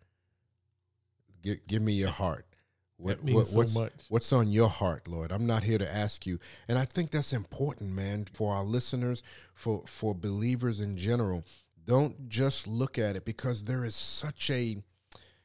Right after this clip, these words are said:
Speaker 1: oh my goodness, what word can I use? There is such a me mentality running rampant in the body of Christ today,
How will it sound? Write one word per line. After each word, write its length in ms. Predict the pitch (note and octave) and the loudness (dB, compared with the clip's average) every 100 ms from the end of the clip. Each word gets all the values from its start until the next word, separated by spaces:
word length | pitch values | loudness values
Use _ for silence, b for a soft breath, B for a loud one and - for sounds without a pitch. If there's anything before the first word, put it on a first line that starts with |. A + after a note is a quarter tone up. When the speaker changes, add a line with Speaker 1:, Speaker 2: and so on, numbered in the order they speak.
| B B B B B B _ C3 | B B B B B B _ -4
Speaker 1:
oh 120 | C3 | -2
my 160 | G#2+ | -2
goodness, 400 | F#2 B2 G#2 F2+ | -2 -2 -2 -4
what 200 | A#2 C#3 | -4 -4
word 280 | C3+ B2 B2+ | -2 -4 -2
can 160 | - A2+ | -2 -4
I 100 | G2 | -4
use? 480 | G2 A2 F#2+ E2+ - | -2 -4 -4 -8 -10
There 260 | G2 C3 | -4 -4
is 80 | A#2 | -4
such 400 | - - E3+ - | -8 -8 -8 -6
a 220 | - A#2+ G2+ | -4 -2 -2
me 560 | G2+ G#2+ A#2 C#3+ D#3 | -2 0 2 2 2
mentality 1040 | C#3 B2 A2+ - A#2+ A#2 A2+ F2 D#2+ D2 - _ _ _ _ _ _ - | 2 2 0 -2 -2 0 0 -2 -4 -10 -18 _ _ _ _ _ _ -20
running 540 | G2 A#2+ C3 B2 G#2+ | -4 2 4 4 2
rampant 520 | G#2 A#2 A#2 G2+ F#2 - _ _ _ _ _ _ _ _ | 2 2 0 -2 -4 -8 _ _ _ _ _ _ _ _
in 200 | C3 B2 | 0 2
the 80 | A2+ | 2
body 340 | F#2+ A2 G#2+ | 2 0 2
of 160 | G#2 - | -2 -4
Christ 500 | - A2+ G#2+ G2 - | -4 -2 -2 -4 -8
today, 500 | - E2 D#2 F#2+ | -8 -6 -8 -10